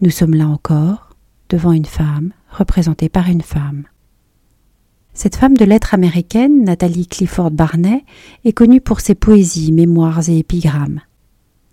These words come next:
Elle est l'autrice d'un livre intitulé Les pensées d'une Amazone. Elle est aussi le maître des lieux,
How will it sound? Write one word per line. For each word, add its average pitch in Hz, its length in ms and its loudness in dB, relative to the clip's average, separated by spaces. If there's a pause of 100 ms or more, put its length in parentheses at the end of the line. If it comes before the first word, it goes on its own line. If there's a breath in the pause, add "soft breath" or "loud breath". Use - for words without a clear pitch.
(640)
Elle 180 140 2
est 180 60 6
l'autrice 185 640 2
d'un 165 140 4
livre 196 380 2
intitulé 180 800 -2
Les 160 160 0
pensées 165 380 2
d'une 156 200 2
Amazone. 156 580 0 (1400)
Elle 233 120 4
est 254 160 4
aussi 269 240 2
le 247 140 4
maître 226 340 2
des 180 160 4
lieux, 165 440 2